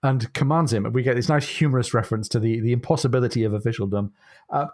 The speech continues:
commanding him to travel fast but not endanger any masts or yards or sails, and to shrink from no danger, but on the other hand, incur no risk whatsoever, and informing him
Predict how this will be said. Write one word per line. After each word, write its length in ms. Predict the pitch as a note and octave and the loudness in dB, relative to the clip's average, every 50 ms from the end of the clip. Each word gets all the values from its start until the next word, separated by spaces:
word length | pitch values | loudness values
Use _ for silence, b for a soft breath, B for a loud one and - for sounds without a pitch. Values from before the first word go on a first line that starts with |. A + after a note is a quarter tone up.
| _ _ | _ _
commanding 320 | - D3 D3+ D3 C#3+ C#3+ C#3 | -2 2 2 4 4 2 2
him 80 | B2+ | 0
to 80 | C3 B2 | 0 0
travel 300 | - D3 C3 B2 A#2+ A#2 | 0 2 2 2 2 0
fast 580 | - - - F#3 E3+ D#3 D#3 - - - A#2+ | -2 0 0 2 2 2 0 0 -2 -4 -4
but 140 | A2 B2+ C#3 | -4 -2 0
not 180 | C3 C#3 B2 B2 | 0 2 2 2
endanger 480 | A#2 A#2+ A#2+ A2+ A#2+ A#2 A#2 G#2 A#2 | 2 2 2 2 2 2 2 0 0
any 240 | A#2 A2+ A2+ G#2+ G#2+ | 0 0 -2 -2 0
masts 360 | G#2 G#2+ A2 A2 - - - | 0 0 -2 -2 -4 -4 -4
or 100 | - G2+ | -2 -2
yards 260 | G#2 G#2 G2+ G2+ G2 F#2 | 0 0 0 0 0 -2
or 100 | F#2 F2 | -4 -4
sails, 460 | - - D3+ D3 C#3+ C#3 C#3+ C3 B B B B B B | -2 -2 0 0 2 0 0 -2 B B B B B B
and 140 | C#3 C3 | -4 -4
to 80 | - C3 | -2 -4
shrink 340 | - - - G3 F#3 D3+ G#2+ | -6 0 0 0 0 0 0
from 220 | - B2+ G#2 G#2 | 0 0 0 2
no 100 | G#2 G#2 | 0 0
danger, 480 | G#2 G2+ D3 C#3+ C#3+ C3+ G#2+ C3+ C3 A#2 | 0 2 2 2 2 2 2 2 2 2
but 160 | G#2 A2+ G2+ | 2 0 0
on 120 | G#2+ G#2+ | 0 -2
the 120 | G#2 G#2+ - | -2 -4 -4
other 180 | - G#2+ G#2+ G2+ | -2 -2 -2 0
hand, 260 | - G#2+ G#2 G2+ G2 | 0 0 0 0 0
incur 320 | G#2 G#2 - - D3 D#3 | -4 -4 -2 -2 -2 0
no 180 | D#3+ E3 G3+ G3+ | 0 0 0 0
risk 260 | F#3 E3+ E3+ - - | 0 -2 -2 -4 -4
whatsoever, 500 | D#3 C#3+ B2+ - A#2+ A2 G#2 G2+ G#2+ G2+ - _ _ _ _ _ _ _ _ _ _ _ _ _ | -4 -4 -4 -2 -2 -2 0 -2 -2 -4 -6 _ _ _ _ _ _ _ _ _ _ _ _ _
and 160 | C3+ C3+ C3+ | 0 2 2
informing 640 | C3 C3 C3 B2+ - - - F#3 G3 G#3+ G3 E3+ C3 G2 | 2 2 2 0 -4 -4 -2 0 0 2 2 2 2 0
him 320 | E2 D#2+ F2 A#2 E3+ - | -2 -2 -4 -4 -6 -8